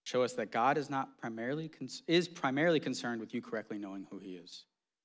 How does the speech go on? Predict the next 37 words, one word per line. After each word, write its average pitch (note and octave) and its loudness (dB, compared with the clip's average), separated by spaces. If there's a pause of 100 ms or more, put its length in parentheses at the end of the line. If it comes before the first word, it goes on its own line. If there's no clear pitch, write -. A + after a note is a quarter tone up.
(100)
not A#2+ -2
just A#2+ -4
alleviating G#2+ -4
you F#2+ -4
of F2+ -10
your F#2 -12
suffering. - -18 (1120)
God B2 2
is A#2+ -2
primarily C3 4
concerned B2 -2
with A2 -6
you B2+ 0
correctly A#2 -4
knowing G#2+ -4
who A2+ -6
he G#2+ -8
is, F2+ -6
not G2+ -8
just - -10
alleviating F#2+ -8
you F#2 -8
of F2+ -12
your F2+ -10
suffering. E2+ -16 (1200)
When A#2+ 0
you C3+ 4
look C#3+ 6
at C3+ 6
Jesus' C3 -4
response A#2+ -2
to B2 -6
these A2+ -4
two A#2 -4
men, A2+ -2
you A#2+ -4
see B2 0